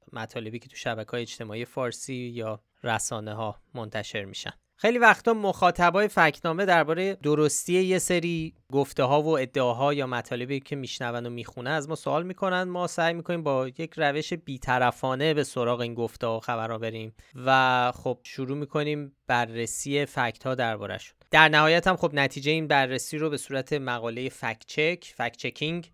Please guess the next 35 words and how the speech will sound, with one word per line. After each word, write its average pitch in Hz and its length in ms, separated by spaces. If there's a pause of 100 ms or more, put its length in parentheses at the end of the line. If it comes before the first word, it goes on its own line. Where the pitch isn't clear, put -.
توی 143 440
سایت 139 520 (500)
خودمون 151 460
فکتنامه 117 520
دات 113 280
کام 143 240
منتشر 131 520
می‌کنیم. 170 480
مثلاً 143 280
ممکنه 139 340
یه 135 60
اتفاق 127 360
دربارهٔ 120 240
یک 123 160
آمار 117 400
مربوط 110 320
به 113 100
جمعیت 110 520
بیفته 135 380
یا 117 260
یه 107 120
خبر - 400
دربارهٔ 104 280
واکسن 104 460
کرونا 113 580
یا 113 120
خود، 123 260
اه، 110 720
ماجراهای 110 880
دور 110 300
همه‌گیری 107 800
کرونا - 540
یا 123 280
هر 123 240
چیزی، 107 460